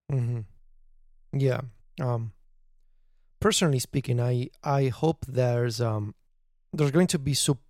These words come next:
support for multiple modes of opening these views. Like, I wanna be able to choose to have either tabs side by side or, and sort of replicate what Safari can do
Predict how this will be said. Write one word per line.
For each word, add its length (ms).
support 420
for 400
multiple 640
modes 640
of 420
opening 340
these 160
views. 220
Like, 240
I 40
wanna 220
be 100
able 140
to 120
choose 380
to 160
have 440
either 400
tabs 500
side 240
by 120
side 420
or, 260
and 120
sort 140
of 160
replicate 580
what 160
Safari 360
can 200
do 260